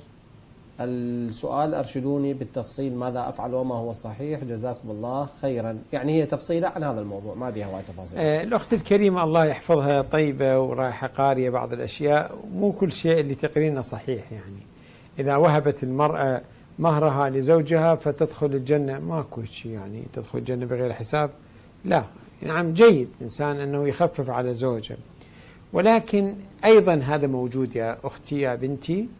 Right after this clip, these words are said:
Speaker 2: إذا تريدين تهبي تقولي لي: "أنا أوهب مهري على أن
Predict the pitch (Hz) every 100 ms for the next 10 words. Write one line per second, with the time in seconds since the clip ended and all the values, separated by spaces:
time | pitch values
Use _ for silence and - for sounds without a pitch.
0 | - - - - - 165 180 170 170 165
1 | 180 208 233 139 - 220 160 147 131 190
2 | 247 - 139 160 180 165 156 156 - 226
3 | 156 151 156 - - - - - - -
4 | - - 151 190 156 202 214 - 160 170
5 | 151 156 180 135